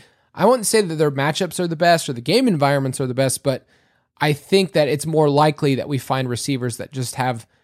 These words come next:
big games. So don't, don't be afraid to move away from what is the consensus best plays, because it will condense this week with, uh, with fewer and lower game totals.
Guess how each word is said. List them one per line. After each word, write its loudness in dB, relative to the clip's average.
big 2
games. -4
So -2
don't, 0
don't 2
be 0
afraid 4
to 2
move 2
away 4
from -2
what 2
is -2
the 0
consensus -2
best -4
plays, 4
because 0
it -4
will 4
condense 2
this -8
week -8
with, 0
uh, -2
with -2
fewer 4
and -6
lower 2
game 0
totals. -8